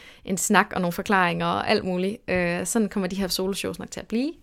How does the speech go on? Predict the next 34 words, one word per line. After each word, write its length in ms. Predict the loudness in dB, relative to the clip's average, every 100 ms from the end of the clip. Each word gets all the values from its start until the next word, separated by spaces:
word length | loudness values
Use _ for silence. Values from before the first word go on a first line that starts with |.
| -2
De 60 |
er 80 | -2
lidt, 240 | -2 -6 -6
en 120 | -4 -2
lille 180 | -2
smule 260 | -2 0 0
rodet, 400 | 2 4 4 2
men 100 | -4
jeg 80 | -2
håber, 400 | 0 2 2 0 -2
at, 320 | -6 -6 -6
øh, 240 | -4 -4 -8 -18 -20 -20 -6
jeg 80 | 0
håber, 320 | 4 6 6
at 380 | 4 2 -4 -4 -12
I 280 | -10 -8 -6
vil 140 | -4
synes 240 | -2 -2 2
om 160 | 0
det. 160 | 0 -8 -10 _ -20 -20 -20 -20 2
Nu 100 | 6
kan 120 | 8
I, 360 | 8 6 0 2
vil 100 | 2
jeg 80 |
fortælle 220 | 4 2 4
lidt 100 | 2
om, 100 | 2
hvad 140 | 0
I 60 | 0
kan 160 | -2
glæde 220 | 0 0
jer 80 | 0
til 340 | -2 -4 -6